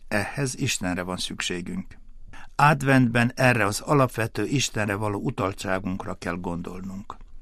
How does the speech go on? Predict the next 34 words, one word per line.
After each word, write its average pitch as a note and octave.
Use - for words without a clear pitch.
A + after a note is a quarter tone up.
De F#2+
advent A2
még G#2
ennél B2
is -
több. F2+
Arra C#3
hívja G#2+
fel F#2+
figyelmünket, G#2+
hogy -
Isten A2
hű E3
marad G#2+
ígéreteihez, F#2+
nekünk D3+
csak A#2
egy B2
kis -
türelemre G2+
van F#2+
szükségünk, A#2+
hogy A#2
kivárjuk A2
az G#2
ő A#2+
idejét. F2+
Itt -
megállhatunk A#2
egy G#2
pillanatra, B2+
és A2+
kérdezhetjük A#2
magunktól, A#2